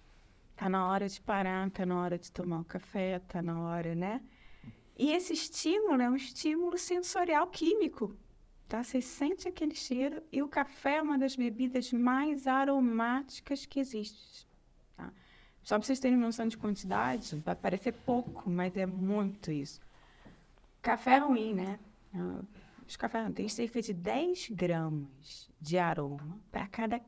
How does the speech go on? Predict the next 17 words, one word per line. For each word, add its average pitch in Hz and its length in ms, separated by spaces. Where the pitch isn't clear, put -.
quilo 277 580
de 220 180
café. 240 420
Parece 247 320
pouco, - 240
vai, 170 140
dez 190 300
gramas, 170 460
né? 175 220
Pra 180 160
um 175 80
quilo. 196 260
Mas 226 260
isso 214 220
é 226 40
muito, 233 760
muito, 254 480